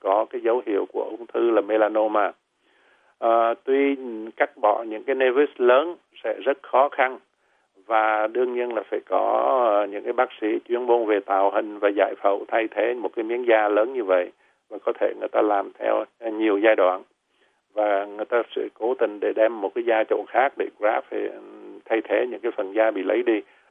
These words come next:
Đó là nói về những cái giant nevus, những cái đường, những cái nevi khổng lồ.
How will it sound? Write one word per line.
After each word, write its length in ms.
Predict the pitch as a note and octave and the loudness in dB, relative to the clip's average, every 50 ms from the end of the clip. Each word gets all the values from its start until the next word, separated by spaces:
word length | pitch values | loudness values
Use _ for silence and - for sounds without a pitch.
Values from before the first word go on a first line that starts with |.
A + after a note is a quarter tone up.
| _ | _
Đó 120 | G#2+ A2+ A#2+ | -2 0 0
là 120 | B2+ A2 | 0 0
nói 260 | F#2+ F#2+ F#2+ G2+ A#2 | 0 0 0 -2 0
về 200 | A#2+ A2 G2+ G2 | -2 -2 -2 -2
những 220 | G2 F#2+ F#2+ F#2+ F#2+ - _ | -2 -4 -8 -10 -10 -12 _
cái 260 | A2 G#2+ A#2 A2+ A2 A2 G#2+ _ _ _ - | -8 -4 -4 -4 -4 -6 -10 _ _ _ -2
giant 440 | A#2 A2 A2 A2 G#2+ G#2+ G#2 G2+ G#2 | 0 0 2 2 0 -2 -2 -4 -4
nevus, 340 | A2 A2 G#2 G2 G2+ G2 - - _ _ | -4 -4 -2 -2 -2 -4 -4 -8 _ _
những 180 | G2+ G2 F#2 - - | _ -20 -20 -16 -10
cái 100 | A#2+ A#2 | -8 -6
đường, 500 | G#2+ G#2 G#2 G2 G2 G#2 G#2+ F#2+ G2+ G2 | -4 -4 -4 -6 -6 -10 -12 -14 -14 -14
những 100 | F#2+ F#2 | -14 -14
cái 140 | - - A2+ | -14 -14 -10
nevi 480 | G#2+ G#2+ A2 G#2+ G2+ A2+ A2 G#2+ G2+ - - - | -6 -4 -4 -2 0 0 0 -2 -2 -6 -10 -12
khổng 180 | F#2+ F#2+ - | -12 -10 -2
lồ. 240 | A2 G2 F#2 F2+ E2+ | 0 2 2 2 0